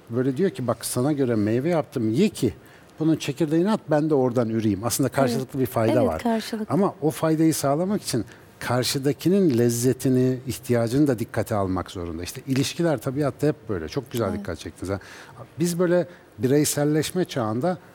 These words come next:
Speaker 1: benim kimseye ihtiyacım yok falan modunda gençken, sağlıklıyken bir süre geçiriyoruz ama sonra hayat çok kötü çarpıyor. Hayat öyle bir şey değil. Yani tek başına yaşanabilecek kadar hafif ve sıradan bir şey değil insan hayatı. Dolayısıyla diğerlerine çok ihtiyacımız var.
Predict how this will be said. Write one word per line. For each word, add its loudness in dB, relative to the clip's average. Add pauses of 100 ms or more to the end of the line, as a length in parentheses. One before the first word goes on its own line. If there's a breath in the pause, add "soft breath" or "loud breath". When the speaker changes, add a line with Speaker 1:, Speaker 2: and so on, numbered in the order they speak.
(460 loud breath)
Speaker 1:
benim 2
kimseye -2
ihtiyacım 0
yok -4
falan -2
modunda 0 (140)
gençken, 0
sağlıklıyken -2
bir -10
süre -2
geçiriyoruz -4
ama -2 (400 loud breath)
sonra -4
hayat 0
çok -8
kötü -10
çarpıyor. -10 (120)
Hayat -6
öyle -6
bir -8
şey -8
değil. -12 (520 loud breath)
Yani -2 (180)
tek -2
başına 0
yaşanabilecek -2
kadar -4
hafif -10
ve -2
sıradan -4
bir -10
şey -4
değil -4
insan -8
hayatı. -6 (360 loud breath)
Dolayısıyla -6
diğerlerine 0
çok -10
ihtiyacımız -12
var. -16